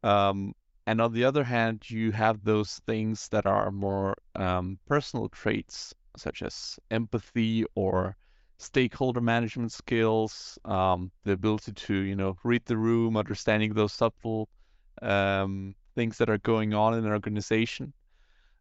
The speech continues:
Um, and I just would like to hear, like, do you think that,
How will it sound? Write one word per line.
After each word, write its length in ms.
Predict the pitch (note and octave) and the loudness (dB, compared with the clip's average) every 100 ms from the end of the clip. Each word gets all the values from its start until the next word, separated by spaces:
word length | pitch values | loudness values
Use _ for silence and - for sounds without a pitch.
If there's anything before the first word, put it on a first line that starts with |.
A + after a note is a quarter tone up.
| _ A#2 | _ 2
Um, 260 | A#2 A#2 - | 2 0 0
and 120 | C3 | 0
I 60 | |
just 200 | C3 E3+ | 2 -2
would 160 | E3+ E3 | 0 2
like 180 | D3 - | 2 2
to 100 | C#3 | -4
hear, 180 | C3 C#3 | 0 2
like, 200 | B2+ A#2+ | 2 0
do 80 | - | -6
you 180 | C#3 G3 | -2 -2
think 400 | - E3 E3+ - | 0 0 0 0
that, 240 | C3+ A#2 | 2 2